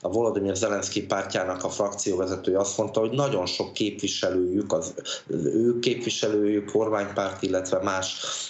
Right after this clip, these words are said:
ö, frakciók, pártok színeiben politizálók is, ö, szeretnének lemondani a mandátumaikról, de ők most már ezt a parlament vezetése,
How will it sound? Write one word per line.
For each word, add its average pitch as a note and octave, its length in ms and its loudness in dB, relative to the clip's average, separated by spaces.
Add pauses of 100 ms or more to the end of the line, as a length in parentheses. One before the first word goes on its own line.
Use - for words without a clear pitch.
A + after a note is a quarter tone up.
ö, F#2 240 2
frakciók, F#2+ 640 -2
pártok F#2 380 -2
színeiben F2+ 540 0
politizálók F2+ 920 0
is, - 500 -4
ö, E2+ 100 -2
szeretnének G#2 600 0
lemondani G2 680 0
a F2+ 60 2
mandátumaikról, A2 960 0
de - 220 -2
ők A#2+ 240 0
most G#2 260 0
már F#2 200 2
ezt G2+ 240 0
a F#2+ 100 -2
parlament F#2 500 0
vezetése, G2 760 0